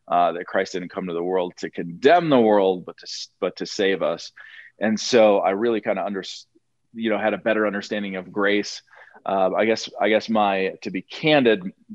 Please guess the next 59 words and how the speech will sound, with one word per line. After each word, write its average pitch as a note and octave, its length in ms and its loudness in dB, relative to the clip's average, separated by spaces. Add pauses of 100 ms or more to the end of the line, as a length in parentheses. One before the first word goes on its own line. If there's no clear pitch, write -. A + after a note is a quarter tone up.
(500)
you A2 160 -2
know, F#2+ 100 -2
my F#2+ 160 -2
struggle G2+ 460 2
now A2 400 2
is G2+ 300 -2
that, F#2+ 280 -4
that, F#2 220 -6
you B2 120 -6
know, F#2+ 100 0
I, F2+ 280 -4
I E2+ 40 -4
struggle. F2+ 500 -4
And D#2+ 80 -10
of - 120 -20
course E2+ 280 -8
I, D#2+ 140 -2 (340)
you F#2 140 -8
know, D#2 200 -10 (280)
believe F2+ 200 -2
in E2+ 80 -10
reading F2 180 -8
the F2 60 -8
Bible E2 340 -4
and, E2 240 -10
and, E2+ 220 -10
and, E2 280 -12
and F2 140 -12
praying. F2+ 420 -4
And, E2 160 -12
and E2 80 -8
I F2 80 -10
try F2 140 -4
to D#2 60 -6
do F2+ 120 -6
that E2 220 -2 (480)
daily G2 360 2
as F#2 120 -2
much F#2+ 180 -4
as F#2 100 -6
I D#2+ 80 -2
can. G2+ 360 -2
But F2 200 -2 (420)
my A#2 120 4
struggle A2+ 360 2
then G#2+ 180 2
becomes G#2 440 -2
trust. - 640 0
I F#2 80 -2
think A2+ 200 -6
some B2+ 140 2
people G#2 380 -2
struggle, F#2+ 480 -2
you G2+ 60 -2
know, F#2 140 -4
is C3 260 4
there A2 200 4
a F#2+ 80 0
God? F2+ 440 0